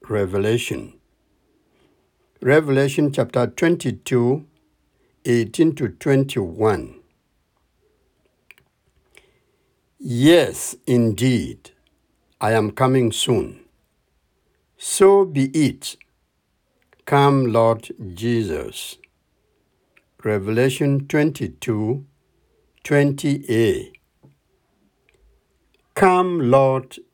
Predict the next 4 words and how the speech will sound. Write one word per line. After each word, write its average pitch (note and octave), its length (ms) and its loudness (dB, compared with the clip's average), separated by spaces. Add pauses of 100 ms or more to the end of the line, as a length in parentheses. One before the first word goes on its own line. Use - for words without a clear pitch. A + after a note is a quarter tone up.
(200)
Jesus. A2+ 880 -6 (3000)
Come, G3 480 4
Lord D#3 640 0 (180)
Jesus. G2+ 920 -4